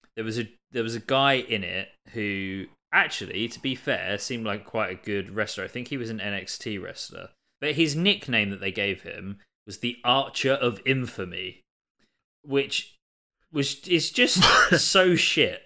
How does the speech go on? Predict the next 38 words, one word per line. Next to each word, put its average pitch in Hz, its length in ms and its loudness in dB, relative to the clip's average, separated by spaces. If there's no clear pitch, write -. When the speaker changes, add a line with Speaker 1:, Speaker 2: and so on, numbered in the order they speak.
Speaker 1:
<laughs> - 920 -4
And 139 260 6
they 147 180 6
kept 170 320 4
referring 151 420 4
Speaker 2:
The 113 60 0
Speaker 1:
to 110 180 0
Speaker 2:
Archer 95 380 4
of 135 300 4
Infamy. 135 320 -2
Speaker 1:
Yeah. 104 300 2
And, 151 320 -6
like, 143 320 4
it 147 100 2
was 143 400 -2
the, 151 200 -8
the 143 300 2
only 151 760 0
connection 127 420 -4
I 110 100 2
could 107 240 -4
see 107 380 0
was 95 280 -6
that 98 400 -6
when 104 240 -6
he 101 160 -2
was, 95 380 -4
like, 98 320 -6
taunting 95 400 -8
his 87 140 -12
opponents, 92 500 -8
he, 92 120 -10
like, - 280 -14
drew 90 300 -10
a 87 160 -12
bow 87 360 -12
and, 87 220 -16
like, 92 240 -16